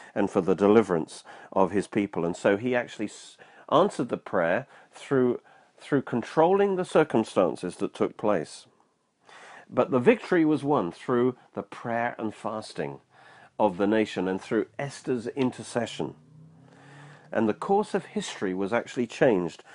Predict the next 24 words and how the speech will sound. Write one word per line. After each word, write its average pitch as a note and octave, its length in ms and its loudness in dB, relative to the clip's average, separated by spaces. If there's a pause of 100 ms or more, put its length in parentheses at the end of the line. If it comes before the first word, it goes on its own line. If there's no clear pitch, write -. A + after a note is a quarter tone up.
(160)
through A#2 300 0
her A2 120 0
taking D#3 480 -4
her C#3 140 -2
place A#2+ 480 -6
in A2+ 160 -4
intercession A2 760 -6 (580)
and G2+ 160 -2
releasing C3 600 -2
the G#2 100 -4
mercy A#2 480 -4
and G2 160 -4
grace G#2+ 460 -6 (580)
of G2 200 2
the G2+ 80 2
king E2 340 -4
toward F#2 380 -10
his G2 160 -10
people. G2 480 -12 (1160)
You A#2+ 140 0
see, B2+ 240 0
it's F#2+ 180 -2
in F#3 220 2
intercession D#3 680 -2